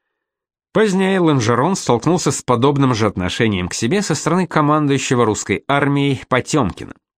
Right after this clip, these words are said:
По прибытии никому неизвестного волонтёра светлейший князь не принял его сразу,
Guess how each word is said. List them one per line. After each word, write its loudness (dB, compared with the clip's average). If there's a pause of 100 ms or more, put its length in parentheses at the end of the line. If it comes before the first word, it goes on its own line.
(580)
По -10
прибытии 0
никому 0
неизвестного 0
волонтёра 0
светлейший -2
князь -2
не 2
принял 0
его -2
сразу, 0